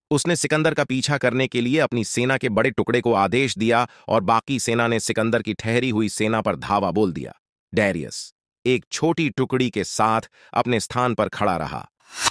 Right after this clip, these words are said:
सिकंदर यही चाहता था। वह तेजी से घोड़े भगाता रहा और दुश्मन सेना ने उसका पीछा किया। अचानक उसने अपना घोड़ा घुमाया और सीधे डेरियस की ओर दौड़ने लगा। सिकंदर की सेना उसके पीछे थी।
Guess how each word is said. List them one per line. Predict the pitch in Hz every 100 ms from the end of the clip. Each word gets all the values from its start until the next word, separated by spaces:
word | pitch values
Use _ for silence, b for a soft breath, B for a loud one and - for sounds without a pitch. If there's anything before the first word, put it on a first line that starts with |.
| B B B B _ _ _ _
सिकंदर | - - 139 131 131
यही | 117 113 131
चाहता | 110 90 98
था। | 87 73 60 _ _ -
वह | 123 123
तेजी | 147 156 147 156
से | -
घोड़े | 117 95 127 127
भगाता | 90 104 117 123
रहा | 113 107 113 110 b
और | - 117
दुश्मन | 92 135 - 135 123
सेना | - 117 123
ने | 117 117
उसका | 107 - 107
पीछा | 113 107 104
किया। | 85 82 71 - b b
अचानक | 127 - 151 160 139
उसने | 127 127 131 -
अपना | 110 117 107
घोड़ा | 82 113 110 90
घुमाया | 104 104 110 113 B B
और | - 131
सीधे | 104 - 160 135 151
डेरियस | 117 117 113 104
की | 104
ओर | 101 95
दौड़ने | 85 82 76 69
लगा। | 65 62 - _ _ _ _ _ _
सिकंदर | - 139 165 180 170
की | 143
सेना | - 123 123 131 - 117
उसके | 117 120
पीछे | 101 101 - 90
थी। | - 60